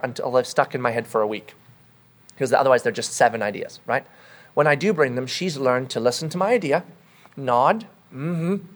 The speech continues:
mm-hmm." And when she's done, she's like, "Okay, well, that, that sounds really interesting. I,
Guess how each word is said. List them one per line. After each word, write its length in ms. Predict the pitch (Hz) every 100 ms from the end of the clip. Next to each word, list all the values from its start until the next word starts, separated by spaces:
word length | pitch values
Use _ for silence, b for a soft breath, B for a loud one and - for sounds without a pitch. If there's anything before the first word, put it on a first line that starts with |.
| -
mm-hmm." 380 | 143 135 160 196 - B B B B
And 80 | 143
when 140 | 151
she's 140 | 151 -
done, 160 | 151
she's 180 | 143 143
like, 140 | 135 - - B B B B 262
"Okay, 300 | - 226 - _ -
well, 100 | 196
that, 140 | 214 - _ -
that 160 | -
sounds 400 | - 208 214 208
really 220 | 185 208 196
interesting. 400 | 196 190 196
I, 120 | 185